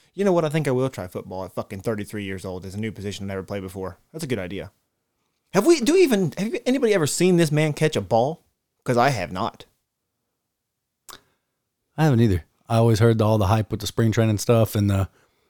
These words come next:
Speaker 2: "Oh, he made the spring." I don't, I don't know what any of it means 'cause I don't
Speaker 1: And
Speaker 2: keep up with
Speaker 1: before,
Speaker 2: baseball much.
Speaker 1: before we get too far into this, this is not,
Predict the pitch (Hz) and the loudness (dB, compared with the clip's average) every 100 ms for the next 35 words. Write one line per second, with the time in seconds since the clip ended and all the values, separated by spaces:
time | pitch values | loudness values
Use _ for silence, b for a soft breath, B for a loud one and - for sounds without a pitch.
0 | _ - 170 160 131 156 147 - 151 139 | _ 4 4 4 2 0 -2 -4 -4 -4
1 | 104 101 107 - 123 123 117 120 110 107 | -6 -2 -2 2 4 4 6 6 4 4
2 | 107 101 92 101 95 143 139 107 101 110 | 2 2 0 0 2 4 6 4 4 4
3 | - 95 92 92 - 131 - 190 190 147 | 6 4 2 -2 -6 -12 -4 0 2 2
4 | 135 131 131 117 107 110 113 113 - 139 | 0 -2 -4 -2 -2 -2 -2 -4 -4 -4
5 | 151 127 127 139 104 92 - | -2 -2 -2 -2 -2 -6 -14